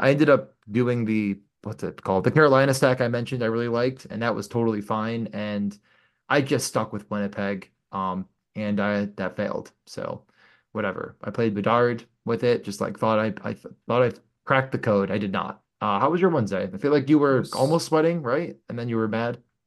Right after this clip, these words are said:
Speaker 2: Uh, no, I was, I was never mad. I mean, I, I min cashed, like, in D F S, and I,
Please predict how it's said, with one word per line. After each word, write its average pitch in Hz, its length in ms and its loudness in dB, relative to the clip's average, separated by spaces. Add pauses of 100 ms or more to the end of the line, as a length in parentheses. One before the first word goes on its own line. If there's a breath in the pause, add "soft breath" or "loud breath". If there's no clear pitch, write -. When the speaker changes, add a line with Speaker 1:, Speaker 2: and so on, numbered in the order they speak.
(680)
Speaker 2:
Uh, 196 320 6 (120)
no, 156 300 6
I 147 220 2
was, 202 200 0
I 202 100 2
was 208 100 2
never 185 200 6
mad. 127 460 -4 (260)
I 147 140 -8
mean, 127 340 -2 (160)
I, 135 260 0 (280)
I 147 60 4
min 151 260 10
cashed, 131 560 -4
like, 123 160 -4
in 127 140 -6
D 127 120 2
F 123 200 0
S, 120 320 2
and 123 120 -2
I, 123 180 -2